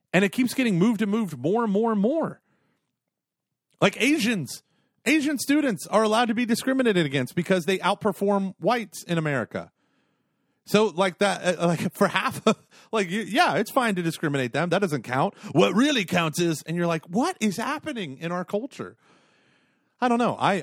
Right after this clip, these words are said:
I feel, I feel so exhausted by it. But at the same time, I do think because of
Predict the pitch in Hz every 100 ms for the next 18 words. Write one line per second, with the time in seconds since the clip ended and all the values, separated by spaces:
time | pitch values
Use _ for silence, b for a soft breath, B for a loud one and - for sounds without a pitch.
0 | 151 220 - 196 127 151 175 214 147 -
1 | 160 104 117 127 151 - 113 107 101 104
2 | 160 165 139 - - 156 143 127 151 139
3 | 107 107 123 120 113 180 - 113 98 -
4 | 104 123 104 104 90